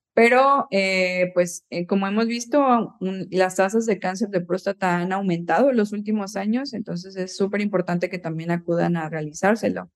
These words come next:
Esto sería ya hablando de, pues, de los hombres generalmente, y eso ya se incluye generalmente en los check-ups de los mayores de cuarenta años.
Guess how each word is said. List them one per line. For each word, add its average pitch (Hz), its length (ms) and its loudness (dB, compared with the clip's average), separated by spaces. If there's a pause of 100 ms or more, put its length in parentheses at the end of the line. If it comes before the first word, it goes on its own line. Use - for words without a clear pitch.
(180)
Esto 190 240 4
sería 196 320 4
ya 180 160 4
hablando 180 360 0
de, 175 480 -4
pues, 180 160 -2
de 170 120 -2
los 160 240 -4
hombres 233 400 4
generalmente, 196 760 0
y 196 180 0
eso 196 200 0
ya 202 220 2
se 208 100 -4
incluye 190 460 -4
generalmente 175 540 -4
en 185 100 -4
los 175 140 -2
check-ups 214 420 -2
de 214 100 2
los 170 220 0
mayores 156 340 -6
de 175 140 -2
cuarenta 156 500 -6
años. 156 460 -12